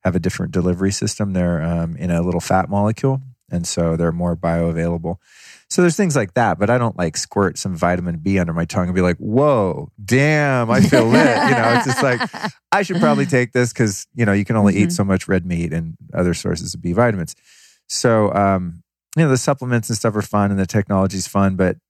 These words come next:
Speaker 1: the more I get into this stuff and the more I learn about it and the more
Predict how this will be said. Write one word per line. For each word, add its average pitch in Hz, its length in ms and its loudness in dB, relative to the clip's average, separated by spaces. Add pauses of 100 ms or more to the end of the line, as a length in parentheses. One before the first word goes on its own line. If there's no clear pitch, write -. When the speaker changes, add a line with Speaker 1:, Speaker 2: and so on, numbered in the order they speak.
(360)
Speaker 1:
the 107 80 0
more 123 800 0
I 95 180 0
get 98 220 0
into 104 280 0
this 113 160 0
stuff - 240 -2
and 104 100 -2
the 92 40 -2
more 92 240 0
I 92 60 2
learn 87 360 0
about 107 320 0
it 110 160 0
and 92 160 -4
the 90 60 -4
more 95 540 0